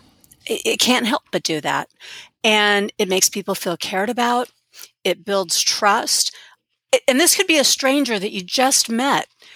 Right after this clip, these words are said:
One question goes nowhere. The second question, that's where a relationship takes off or solidifies.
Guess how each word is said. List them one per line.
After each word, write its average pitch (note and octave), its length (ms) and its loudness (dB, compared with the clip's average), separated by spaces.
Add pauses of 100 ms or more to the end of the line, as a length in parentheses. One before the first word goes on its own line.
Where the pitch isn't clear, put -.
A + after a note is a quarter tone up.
(680)
One A3+ 300 2
question C4 600 2
goes F#3 280 -2
nowhere. B3+ 460 -2 (100)
The G#3+ 80 0
second A#3 380 0
question, E3+ 560 0 (260)
that's A3 260 0
where A3 120 0
a G3+ 40 -2
relationship G3 680 0
takes G3 320 0
off F#3 300 2
or F3 80 -2
solidifies. - 880 -2